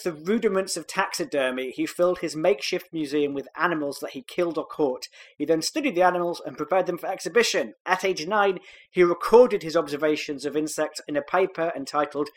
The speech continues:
The Natural History of Insects. Ignacio, what is the most significant paper that you wrote pre-puberty?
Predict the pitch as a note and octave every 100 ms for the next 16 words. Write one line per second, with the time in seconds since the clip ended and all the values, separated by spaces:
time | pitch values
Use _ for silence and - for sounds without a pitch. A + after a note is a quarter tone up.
0 | - - D#3+ F3 - - F3+ E3+ F#3 -
1 | D#3+ D#3 D3 - - E3+ D#3+ F3 E3+ -
2 | C#3+ - - - - - - F#3+ G3+ B3
3 | - D#3 A#2+ G2+ - - C#4+ E4 E4+ C4+
4 | B3+ B3 - A3+ F#3+ A3 A3 G#3 F#3+ -
5 | F3 F3 - C#3+ D3+ D3+ D3 E3 D3+ D#3
6 | C#3 - - D3+ - C#3+ A#2+ - G#2+